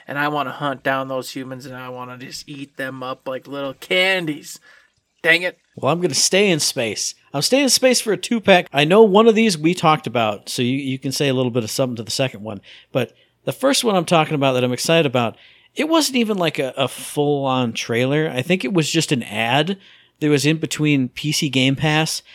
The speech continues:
Speaker 2: There was the, an ad for this game, and then, like, another ad.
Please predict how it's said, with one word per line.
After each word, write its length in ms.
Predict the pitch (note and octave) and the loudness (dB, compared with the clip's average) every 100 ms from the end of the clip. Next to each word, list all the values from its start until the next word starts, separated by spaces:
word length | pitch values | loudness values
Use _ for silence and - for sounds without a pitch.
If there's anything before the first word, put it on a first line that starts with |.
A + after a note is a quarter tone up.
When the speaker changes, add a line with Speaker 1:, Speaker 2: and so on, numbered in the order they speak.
| - _ | -20 _
Speaker 2:
There 100 | - | -2
was 140 | B2+ A2+ | 0 -2
the, 140 | C3+ | -4
an 120 | B2+ | 0
ad 200 | C#3 D#3 | 2 2
for 100 | B2 | 0
this 200 | C3+ E3 | -2 -2
game, 320 | - B2 A2 G2 - - - | -2 -2 -2 -6 -14 -12 -4
and 140 | C3+ | 0
then, 80 | D3 | 0
like, 160 | D3 | 0
another 320 | B2+ B2+ C3 A#2+ | 2 4 4 2
ad. 460 | B2 B2+ G2+ E2+ | 2 2 0 -4